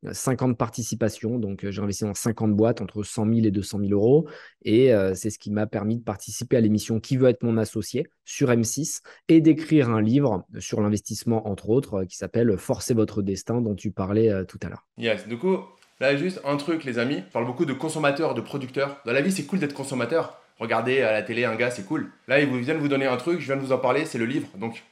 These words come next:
Speaker 2: le pr-, next step, la seule action à faire, par exemple, à la fin de ce podcast, c'est, voilà, vous allez sur Amazon, sur, sur, où vous voulez, vous achetez le livre, vous le lisez, vous dites rien à personne et il y a au moins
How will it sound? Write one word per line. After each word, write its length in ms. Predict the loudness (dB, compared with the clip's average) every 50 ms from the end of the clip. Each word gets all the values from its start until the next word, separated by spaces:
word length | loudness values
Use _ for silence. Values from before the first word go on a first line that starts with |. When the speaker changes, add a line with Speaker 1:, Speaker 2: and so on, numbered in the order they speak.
| _ -10
Speaker 2:
le 360 | -4 0 2 2 2 2 -2
pr-, 200 | -6 -10 -4 0
next 260 | 2 2 2 0 0
step, 240 | 0 0 0 0 -4 -4
la 240 | 0 0 0 0 0
seule 240 | 0 0 2 2 2
action 440 | 2 0 0 -2 -2 -4 -2 0
à 120 | 0 -2 0
faire, 240 | 0 0 0 0 2
par 100 | 2 2
exemple, 140 | 2 2
à 20 | 0
la 80 | 0
fin 140 | -2 -2 -4
de 40 | -6
ce 80 | -6 -6
podcast, 440 | -6 -6 -2 0 0 0 0 0 -2
c'est, 80 | -2
voilà, 240 | 0 2 2 2 2
vous 100 | 2 0 -2
allez 80 | -4 -4
sur 180 | -4 -4 -4
Amazon, 400 | -2 0 0 0 -2 -2 -4 -6 -8
sur, 280 | -8 -10 -10 -10 -10
sur, 160 | -12 -10 -8
où 80 | -6 -4
vous 100 | 0 0
voulez, 300 | 2 2 2 2 0 0
vous 160 | -2 -2 -2
achetez 180 | -4 -2 -2 -4
le 80 | -4
livre, 240 | -2 -4 -4 -4 -6
vous 80 | -6 -4
le 80 | -4
lisez, 380 | -2 -2 -2 -2 -4 -4 -6 -10 -10 -10
vous 60 | -8
dites 100 | -8 -6
rien 140 | -4 -2 -2
à 40 | 0
personne 380 | 0 -2 -2 -2 -4 -4 -4 -4 -2
et 220 | -2 0 0 -2 -4 -10 _ _ _ _ _
il 60 | -4
y 20 | -2
a 40 | 0
au 20 |
moins 220 | 0 0 -2 -4